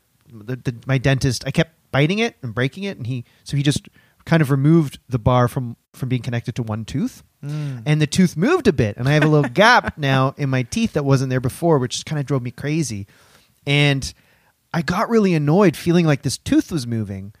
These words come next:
Speaker 1: And it, you know when you feel like a tooth is moving and it's a bit sore? It dri-, dri-, I was definitely being a bit O C D about it, but it was driving me crazy.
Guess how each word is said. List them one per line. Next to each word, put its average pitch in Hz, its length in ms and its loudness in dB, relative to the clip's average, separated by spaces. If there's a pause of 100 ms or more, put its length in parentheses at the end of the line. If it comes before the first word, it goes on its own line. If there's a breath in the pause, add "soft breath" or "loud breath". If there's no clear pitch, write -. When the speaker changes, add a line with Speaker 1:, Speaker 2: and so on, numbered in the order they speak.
(240)
Speaker 1:
And 151 120 -2
it, 165 140 -10
you 190 100 0
know 240 100 4
when 269 140 2
you 208 80 0
feel 175 300 2
like 185 180 4
a 131 40 2
tooth 165 360 0
is 165 100 -2
moving 170 320 0
and 131 80 0
it's 113 120 -6
a - 20 -8
bit 135 160 -2
sore? 135 320 0
It 123 260 -10
dri-, - 260 -10
dri-, - 120 -16 (360 soft breath)
I 165 80 0
was 170 120 4
definitely 220 300 4
being 170 180 4
a 131 60 0
bit 131 180 2
O 131 120 2
C 117 200 -8
D 120 160 -4
about 156 240 2
it, 180 80 2
but 143 80 -2
it - 20 2
was 117 100 0
driving 160 300 2
me 135 80 -2
crazy. 135 720 0